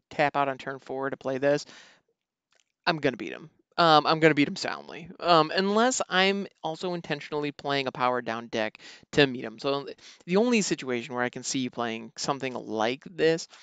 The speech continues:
is if you're playing with a brand new player for the first time and you're showing 'em how the game works, because this is a good lesson in that situation.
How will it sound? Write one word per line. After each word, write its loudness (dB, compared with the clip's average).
is 6
if 10
you're -2
playing 0
with -6
a -8
brand -4
new -10
player -4
for -10
the -4
first -12
time -8
and -6
you're -6
showing -4
'em -10
how -8
the -6
game -12
works, -14
because 4
this 4
is 2
a 0
good -2
lesson -2
in -6
that -2
situation. -10